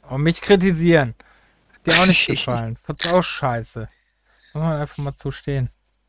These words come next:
Speaker 2: Ja, es ging. Also, ich hab's ja immer geholt, aber wie gesagt, also zumindest ein paar Jährchen. So schlecht kann's dann jetzt nicht gewesen sein,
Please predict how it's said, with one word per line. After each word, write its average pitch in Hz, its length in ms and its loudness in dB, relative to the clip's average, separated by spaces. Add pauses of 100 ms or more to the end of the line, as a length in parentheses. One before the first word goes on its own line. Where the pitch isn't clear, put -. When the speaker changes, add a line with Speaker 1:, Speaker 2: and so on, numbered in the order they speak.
(640)
Speaker 2:
Ja, 69 260 -18
es 67 120 -20
ging. 73 420 -20 (120)
Also, 73 320 -20 (880)
ich - 160 -12
hab's - 180 -14
ja 85 60 -8
immer 82 180 -10
geholt, 82 460 0
aber 73 180 -6
wie 76 100 -8
gesagt, 82 440 -4
also - 160 -12
zumindest - 760 -10
ein 80 140 -16
paar 78 140 -8
Jährchen. 73 480 -6 (920)
So - 200 -12
schlecht - 320 -4
kann's 82 220 -6
dann 87 140 -4
jetzt 80 240 -4
nicht - 180 -6
gewesen 82 440 -2
sein, 80 380 -8